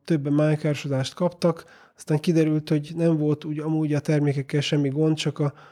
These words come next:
fogyasztók egyszer ilyen öt, tíz, tizenhét féle terméket fogyasztottak egyszer ugyanattól a cégtől, és ez már olyan szintű megterhelést jelentett a májnak, hogy az egyébként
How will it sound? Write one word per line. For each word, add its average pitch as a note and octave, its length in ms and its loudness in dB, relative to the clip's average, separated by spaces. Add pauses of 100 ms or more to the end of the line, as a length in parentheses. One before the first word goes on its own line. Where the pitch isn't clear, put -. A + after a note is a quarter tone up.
(100)
fogyasztók D3 640 0
egyszer D3 340 -2
ilyen C#3 360 0
öt, - 180 -4
tíz, D3 280 -2
tizenhét C3+ 500 -2
féle C#3 400 0 (140)
terméket C#3+ 580 0
fogyasztottak C#3+ 600 -2
egyszer D3 260 -2
ugyanattól C#3+ 400 0
a C3 80 -2
cégtől, F3 600 0 (360)
és D3+ 240 0
ez E3 260 2 (420)
már D#3 460 2
olyan E3+ 240 4
szintű D#3+ 420 2
megterhelést D3 720 2
jelentett D3 380 0
a D3+ 60 -2
májnak, D#3 460 2
hogy D3 180 -2
az C#3+ 140 -2
egyébként D3 640 -2